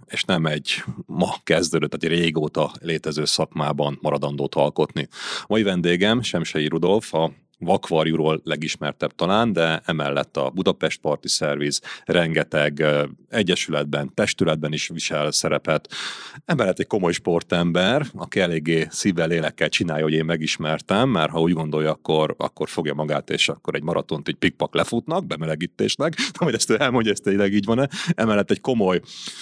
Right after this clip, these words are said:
privát projektet menedzsel, mert négy gyereke van, és azt nagyjából felér azzal, mintha lenne még plusz egy céged. És, ö, hát itt az elmúlt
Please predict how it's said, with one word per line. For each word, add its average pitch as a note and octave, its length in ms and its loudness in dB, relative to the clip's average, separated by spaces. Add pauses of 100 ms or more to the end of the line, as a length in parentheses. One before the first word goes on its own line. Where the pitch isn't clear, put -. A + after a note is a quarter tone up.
(300)
privát G#2+ 380 2
projektet F#2 480 2
menedzsel, E2+ 460 2
mert E2+ 180 4
négy F2 180 4
gyereke F2 400 2
van, A2 400 2
és G#2+ 140 -2
azt - 160 0 (120)
nagyjából F2 540 2
felér E2+ 340 0
azzal, E2 280 2
mintha F2+ 300 0
lenne B2+ 240 2
még A#2+ 280 0
plusz - 220 2
egy - 160 -2
céged. G2+ 480 0 (500)
És, G#2+ 500 2
ö, A2 300 4 (440)
hát - 180 -2
itt C#3+ 100 2
az F3 100 2
elmúlt F3 580 0